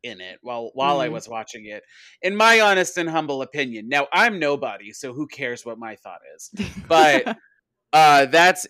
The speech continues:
Speaker 1: it. Um, however, <laughs> I, when I found this out, uh, that Lea Michele is rumored to take over,
Speaker 2: Mm-hmm.
Speaker 1: my thought was, uh, Jane Lynch must have heard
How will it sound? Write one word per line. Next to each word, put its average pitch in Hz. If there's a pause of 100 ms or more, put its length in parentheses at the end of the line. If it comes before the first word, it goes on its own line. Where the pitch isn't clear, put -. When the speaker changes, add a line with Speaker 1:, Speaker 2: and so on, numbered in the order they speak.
Speaker 1:
it. 131 (160)
Um, 131 (720)
however, 165 (720)
<laughs> -
I, 180
when 170
I 180
found 170
this 151
out, 151 (440)
uh, 139
that 131 (120)
Lea 147
Michele 139
is 123
rumored 135
to 113
take 127
over, 123 (200)
Speaker 2:
Mm-hmm. 175
Speaker 1:
my 170
thought 151 (340)
was, 131 (360)
uh, 131 (140)
Jane 165
Lynch 147
must 139
have 127
heard 143